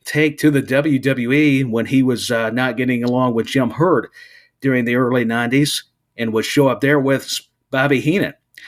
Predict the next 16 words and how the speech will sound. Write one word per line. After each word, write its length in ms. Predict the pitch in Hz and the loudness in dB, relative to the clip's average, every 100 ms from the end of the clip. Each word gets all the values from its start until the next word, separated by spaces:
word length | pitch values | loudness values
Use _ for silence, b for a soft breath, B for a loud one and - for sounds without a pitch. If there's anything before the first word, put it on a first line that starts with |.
| B | B
So 160 | B 135 | B -2
a 20 | |
lot 300 | 120 131 143 | 0 0 0
of, 140 | 127 120 | -2 -4
uh, 180 | 110 | -8
Heenan 420 | 110 165 214 165 127 | -4 0 2 4 2
references, 580 | 127 - 135 165 156 | 2 0 0 0 0
but 240 | 139 139 135 | 2 0 2
you, 100 | 135 | -2
you 200 | 117 131 | 0 -2
see 140 | - | 2
a 80 | 160 | 4
lot 180 | 147 147 | 4 2
of 60 | |
guys 300 | 139 143 139 | 0 0 0
that 200 | 135 120 | -2 -4